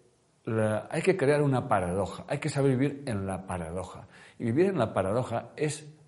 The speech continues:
darte cuenta que si llueve, bien,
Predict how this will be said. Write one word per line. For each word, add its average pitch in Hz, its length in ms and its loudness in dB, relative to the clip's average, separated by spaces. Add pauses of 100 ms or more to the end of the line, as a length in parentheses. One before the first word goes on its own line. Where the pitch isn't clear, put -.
(480)
darte 147 320 0
cuenta 123 440 0
que - 460 -2 (1040)
si - 220 -2
llueve, 175 520 6
bien, 80 400 -2